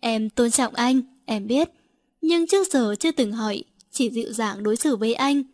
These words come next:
huy hiệu và mũ cảnh sát cũ của anh để trong phòng. Lần trước em thấy, nhưng không nói gì, chỉ nhẹ nhàng lau sạch rồi để lại chỗ cũ." Lạc Hiểu như vậy, anh cũng thế. Anh sẽ không hỏi, một cô gái yêu cảnh sát hình sự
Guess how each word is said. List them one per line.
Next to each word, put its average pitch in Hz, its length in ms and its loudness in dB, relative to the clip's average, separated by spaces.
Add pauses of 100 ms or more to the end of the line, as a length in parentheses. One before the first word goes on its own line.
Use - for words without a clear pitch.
(280)
huy 247 160 4
hiệu 233 300 -2
và 214 100 -2
mũ 226 200 -2
cảnh 294 200 0
sát 330 260 -2
cũ 302 220 0
của 247 140 0
anh 226 260 -2
để 220 160 0
trong 302 220 -2
phòng. 226 340 0 (580)
Lần 220 220 0
trước 302 220 0
em 233 220 -4
thấy, 233 400 -2 (340)
nhưng 226 320 2
không 226 240 2
nói 208 180 -4
gì, 240 300 2 (380)
chỉ 294 160 2
nhẹ 247 180 0
nhàng 233 300 0
lau 320 160 0
sạch 269 240 -2 (160)
rồi 226 240 -2
để 214 140 -2
lại - 200 -6
chỗ - 240 -2
cũ." 277 280 0 (680)
Lạc 226 280 -2
Hiểu 233 180 -2
như 247 160 -2
vậy, 226 260 0 (360)
anh 214 200 -4
cũng 277 200 -6
thế. 254 380 -2 (440)
Anh 311 180 0
sẽ 311 260 0
không 330 220 -2
hỏi, 247 340 -2 (200)
một 226 200 0
cô 240 160 2
gái 214 200 -4
yêu 254 180 0
cảnh 247 180 -6
sát 339 200 -2
hình 311 180 2
sự 226 360 0